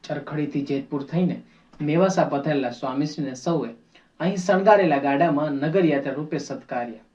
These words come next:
આ વખતે તેઓની દ્રષ્ટિ એક આગંતુક પર પડી. તેઓને જોતા જ પુરાણી વાત સંભાળતા સ્વામીશ્રી બોલ્યા, આના ભાઈ શંભુ ભગત, તે ગોંડલમાં રહેતા. હું સાધુ થયો ત્યારે એ શંભુ ભગત મને કહે, 'તું અહીં કેટલા દાડા રહેવાનો છો?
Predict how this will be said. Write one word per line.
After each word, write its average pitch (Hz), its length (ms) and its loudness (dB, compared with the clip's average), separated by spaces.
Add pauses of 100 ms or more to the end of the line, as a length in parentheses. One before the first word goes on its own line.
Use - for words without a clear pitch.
(480)
આ 156 100 0
વખતે 190 360 2
તેઓની 202 220 2
દ્રષ્ટિ 180 380 0
એક 165 300 -4
આગંતુક 160 500 2
પર 123 120 -8
પડી. 120 200 -16 (760)
તેઓને 143 280 -2
જોતા 151 340 2
જ - 40 -6 (100)
પુરાણી 147 300 -2
વાત 139 180 -2
સંભાળતા 143 520 -6
સ્વામીશ્રી 135 520 -10
બોલ્યા, 127 320 -6 (680)
આના 156 220 0
ભાઈ 170 220 2
શંભુ 139 360 0
ભગત, 120 300 -8 (520)
તે 156 80 0
ગોંડલમાં 147 500 0
રહેતા. 120 320 -10 (600)
હું 143 60 -6
સાધુ 147 400 0
થયો 175 400 2 (360)
ત્યારે 151 260 0
એ 143 40 0
શંભુ 160 360 2
ભગત 156 320 0
મને 151 180 -2
કહે, 170 360 -6 (440)
'તું 175 120 4
અહીં 175 140 4
કેટલા 170 260 2
દાડા 165 240 6
રહેવાનો 131 500 -4
છો? 117 200 -18